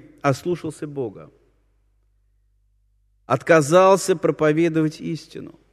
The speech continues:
Пророк, который очень не хотел,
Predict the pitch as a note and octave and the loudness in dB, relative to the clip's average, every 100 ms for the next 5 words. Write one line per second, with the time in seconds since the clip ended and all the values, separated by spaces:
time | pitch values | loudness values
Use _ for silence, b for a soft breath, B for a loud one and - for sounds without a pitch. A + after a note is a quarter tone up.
0 | _ _ _ _ _ _ _ _ _ - | _ _ _ _ _ _ _ _ _ 2
1 | D#3+ E3 G#3 G#3+ - - - D3+ D3 F#3 | 4 6 6 4 2 -14 -6 -4 0 2
2 | F3 E3+ G#3 A3+ - A3 G#3+ G3 F#3 E3+ | 2 0 0 -2 -2 -4 -2 -2 -2 -4
3 | - F3+ D#3 G2 | -4 0 0 0